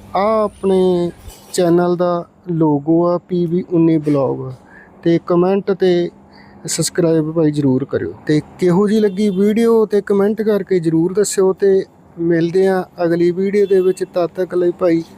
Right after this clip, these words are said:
ਸਾਰੀਆਂ ਸਿੱਖ ਸੰਗਤਾਂ ਨੂੰ ਦਿਲੋਂ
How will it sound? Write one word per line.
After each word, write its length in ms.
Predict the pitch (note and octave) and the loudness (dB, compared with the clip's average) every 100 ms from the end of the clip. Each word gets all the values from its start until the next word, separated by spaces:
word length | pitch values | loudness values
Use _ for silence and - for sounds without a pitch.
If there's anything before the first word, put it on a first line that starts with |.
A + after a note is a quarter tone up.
| - - - | -20 -20 -16
ਸਾਰੀਆਂ 680 | - G#3 A3 A3 G3+ F#3+ F#3 | -8 -2 0 0 0 0 0
ਸਿੱਖ 280 | - F3+ - | -2 -6 -6
ਸੰਗਤਾਂ 560 | - F3 E3 E3 E3 E3+ | -6 -2 -2 -2 -2 0
ਨੂੰ 180 | E3+ - - - - - - | -2 -6 -16 -20 -20 -18 -10
ਦਿਲੋਂ 460 | C3+ E3+ F3+ F3 | -2 2 2 0